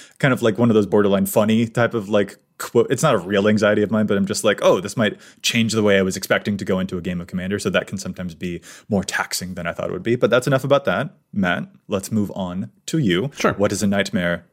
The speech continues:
Speaker 1: uh, big or small, that affects you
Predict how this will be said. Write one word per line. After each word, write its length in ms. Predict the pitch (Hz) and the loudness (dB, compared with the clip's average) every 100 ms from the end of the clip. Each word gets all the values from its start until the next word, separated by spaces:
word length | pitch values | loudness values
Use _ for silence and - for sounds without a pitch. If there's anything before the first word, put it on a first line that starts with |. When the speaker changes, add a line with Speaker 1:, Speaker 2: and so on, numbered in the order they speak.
| - | -16
Speaker 1:
uh, 80 | - | -14
big 480 | 110 104 95 131 127 | -12 -10 0 4 4
or 200 | 143 190 | 4 2
small, 420 | 202 82 52 - _ | 2 0 0 -2 _
that 140 | - 92 | 0 0
affects 360 | - 101 - | 0 -2 -4
you 300 | 135 123 101 | -6 -6 -6